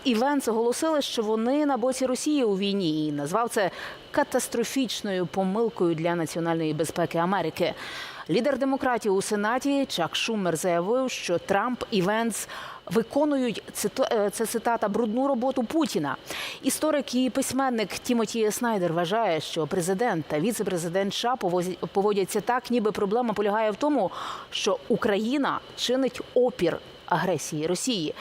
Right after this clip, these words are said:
Свою підтримку Україні висловили десятки голівудських зірок: актори Педро Паскаль, Міша Колінз, Бен Стілер, Аліса Мілано, Елізабет Бенкс і десятки тисяч простих американців у коментарях в соцмережах.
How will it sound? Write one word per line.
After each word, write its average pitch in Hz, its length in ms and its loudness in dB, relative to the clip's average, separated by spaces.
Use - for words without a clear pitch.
Свою 233 300 2
підтримку 226 600 0
Україні 185 760 2
висловили 185 500 2
десятки 170 640 -2
голівудських 165 600 0
зірок: 202 480 0
актори 160 500 0
Педро 165 340 0
Паскаль, 208 520 0
Міша 160 340 -2
Колінз, 190 380 2
Бен 147 220 0
Стілер, 196 520 2
Аліса 240 320 2
Мілано, 208 480 0
Елізабет 175 420 0
Бенкс 220 440 0
і 226 120 0
десятки 202 600 0
тисяч 247 460 2
простих - 480 -2
американців 185 760 0
у 170 220 2
коментарях 196 640 0
в - 20 -8
соцмережах. 160 840 -4